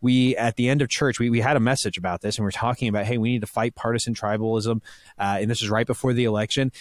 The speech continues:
And we gave everybody in our church a five dollar gift card to a local coffee shop and said, "We want you to go take someone out to coffee who's different than you." Maybe they've got different politics than you. Maybe they're a different generation than you. Maybe they're a different ethnicity than you. But we just want you to go out. And here's the only rule.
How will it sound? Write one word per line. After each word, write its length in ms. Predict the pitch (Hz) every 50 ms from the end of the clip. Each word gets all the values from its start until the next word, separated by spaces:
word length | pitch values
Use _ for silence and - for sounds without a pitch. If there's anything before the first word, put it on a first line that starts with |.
| - - -
And 120 | 123 120 123
we 100 | 123 117
gave 260 | 135 135 143 139 131 -
everybody 460 | 143 151 156 190 190 160 170 160 156
in 80 | 147 139
our 100 | 127 123
church 420 | - - - 160 147 123 113 -
a 80 | 117 113
five 300 | - - 120 123 143 139
dollar 220 | 151 143 139 131
gift 240 | 117 120 127 123 -
card 280 | - 135 131 127 127 -
to 120 | - 120
a 20 |
local 300 | 110 113 120 117 - 110
coffee 380 | - - 113 110 120 - - 127
shop 240 | - - 101 98 -
and 80 | 107
said, 260 | - - 113 101 98 107
"We 100 | 120 139
want 280 | 156 170 165 143 -
you 60 | 147
to 80 | 131 123
go 140 | 120 120 113
take 300 | - - - 127 123 -
someone 260 | - 127 131 127 117
out 120 | 113 110
to 60 | - -
coffee 360 | - 113 110 107 - 110 98
who's 140 | 101 92 -
different 340 | - 101 - - 90 87
than 100 | - 85
you." 180 | - 78 78 - - - - _ - - - - _ -
Maybe 140 | 123 135 143
they've 120 | 156 147
got 140 | 147 147 139
different 240 | 151 139 147 143 -
politics 500 | 143 139 143 139 139 - - 151 - -
than 120 | 147 139
you. 200 | 135 135 135 135
Maybe 180 | 127 120 123 123
they're 120 | 139 139 135
a 40 |
different 280 | 135 135 - - 139 123
generation 560 | 135 135 139 139 131 127 135 135 - 147 139
than 160 | 135 135 135
you. 220 | 135 135 135 135 131
Maybe 220 | 123 113 113 123
they're 160 | 123 131 131
a 40 | 127
different 340 | 139 131 - 143 143 135 -
ethnicity 440 | - 135 127 - - 135 135 135 127
than 140 | 131 135 131
you. 280 | 131 131 135 135 - - - - - - -
But 60 | -
we 60 | 151 180
just 80 | -
want 160 | 202 185 -
you 60 | 165 147
to 40 |
go 120 | 139 147 147
out. 140 | 127 110 - - - - -
And 120 | 123 127
here's 200 | 127 156 190 160
the 40 | 190
only 160 | 185 175 160
rule. 340 | 143 127 120 98 80 69 -